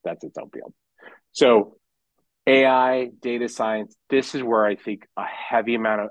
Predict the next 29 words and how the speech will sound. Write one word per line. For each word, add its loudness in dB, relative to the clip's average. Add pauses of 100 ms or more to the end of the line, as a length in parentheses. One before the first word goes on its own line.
(100)
I'd 2
like -2
to -14
see -8
a -2
lot -2
of -6
some -10
of -8
the -6 (720)
university 0
level, 0 (520)
uh, 0 (140)
groups -4
to -18
take -10
that 0
next -6
step. 0
There's -2
a -12
bunch -6
that 0
are. 2
We're -6
not -4 (100)
first -6
in -10
a, -8